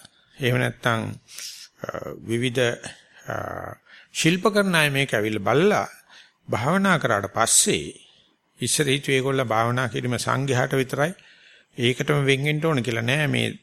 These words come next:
දවස් දහය භාවනා කරලා ගියාට පස්සේ ඒගොල්ලෝ දැක්කා තම තමන්ගේ රස්සාවල්, තම තමන් කරපු දේවල්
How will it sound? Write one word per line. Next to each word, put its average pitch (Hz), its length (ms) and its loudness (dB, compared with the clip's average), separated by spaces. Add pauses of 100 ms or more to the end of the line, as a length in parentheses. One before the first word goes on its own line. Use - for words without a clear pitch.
දවස් 120 320 -2
දහය 139 220 2
භාවනා 135 360 2
කරලා 143 200 -4
ගියාට 117 280 0
පස්සේ 120 300 -2
ඒගොල්ලෝ 143 280 0
දැක්කා 123 400 0 (320)
තම 143 240 -2
තමන්ගේ 160 380 0
රස්සාවල්, 117 580 2 (580)
තම 135 140 -2
තමන් 143 300 -2
කරපු 143 320 0
දේවල් 147 380 2